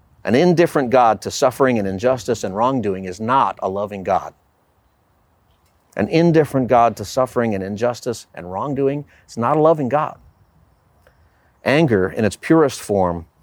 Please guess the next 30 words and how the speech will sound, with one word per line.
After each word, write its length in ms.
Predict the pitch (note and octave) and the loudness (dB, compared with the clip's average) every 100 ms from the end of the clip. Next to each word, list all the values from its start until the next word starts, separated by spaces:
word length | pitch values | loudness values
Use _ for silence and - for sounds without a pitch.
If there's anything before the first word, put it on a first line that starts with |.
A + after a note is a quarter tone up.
| _ _ - | _ _ -12
somebody 380 | - C3+ A#2+ | -2 2 2
said 300 | G#2+ - G#2+ | 0 0 0
this, 380 | F#2+ G#2 - - | 2 0 -2 -8
that 160 | - G2+ | -4 -2
anger 340 | A2+ C#3 B2+ A2+ | 0 2 2 2
is 180 | F#2+ | 0
love 280 | G2+ A#2+ C3+ | 2 4 4
in 160 | B2 G2+ | 2 -2
motion 460 | G#2+ A#2 - A#2 A2 _ _ _ | 0 0 0 -4 -4 _ _ _
when 140 | - F#2+ | -4 -2
something 400 | - C#3 B2 A#2+ | 0 0 2 4
you 120 | G#2 | 4
love 220 | G#2 G#2 | 4 4
is 100 | G2+ | 2
under 220 | G2 F#2 | -2 -4
threat. 420 | F2 F#2+ D#2+ - - _ _ _ _ _ _ _ _ _ _ _ _ _ _ _ _ _ - | -4 -4 -4 -8 -20 _ _ _ _ _ _ _ _ _ _ _ _ _ _ _ _ _ -2
This 200 | A#2+ A#2+ | 0 2
is 120 | A2 | 0
God 380 | F#2 G#2+ G2 E2 | 2 4 4 2
when 120 | E2+ | -2
he 120 | F2+ | -2
is 140 | G2 F2 | -2 -2
looking 320 | G2+ F2+ F#2 | -4 -4 -8
at 160 | F2 - _ _ _ _ | -8 -12 _ _ _ _
his 180 | - G2 | -4 -2
people 300 | - A2 F#2 | 0 -2 -2
being 220 | F#2+ F2 | -4 -4
harmed 420 | - G#2 F#2 E2+ | 0 2 2 0
by 140 | F2 | -2
sin, 400 | D#2+ - F#2+ D#2 | -2 -4 -6 -6